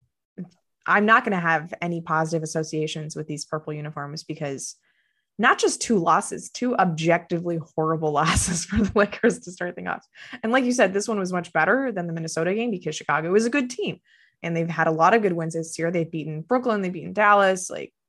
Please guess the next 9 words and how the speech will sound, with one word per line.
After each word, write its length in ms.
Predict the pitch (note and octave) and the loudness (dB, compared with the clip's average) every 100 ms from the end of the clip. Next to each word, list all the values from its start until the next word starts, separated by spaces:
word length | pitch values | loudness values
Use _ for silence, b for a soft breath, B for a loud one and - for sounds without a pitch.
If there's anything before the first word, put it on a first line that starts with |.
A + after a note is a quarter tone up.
| _ | _
Utah, 720 | F3+ G#3 G3 F#3+ F#3 F3 D#3+ | -2 0 2 4 6 6 4
the 80 | - | 0
Clippers 360 | - G#3 G#3 G3+ | -6 -4 -2 2
last 280 | G3 F#3+ F#3 | 2 2 0
night. 340 | F3+ F3 - - _ _ _ _ _ _ _ _ _ _ _ - | -2 -2 -6 -18 _ _ _ _ _ _ _ _ _ _ _ -6
The 80 | F#3+ | 2
Lakers 320 | A3 A3 F#3 | 4 4 2
are 80 | F3 | 2
not 480 | F3+ E3 D#3 - | 4 2 0 -12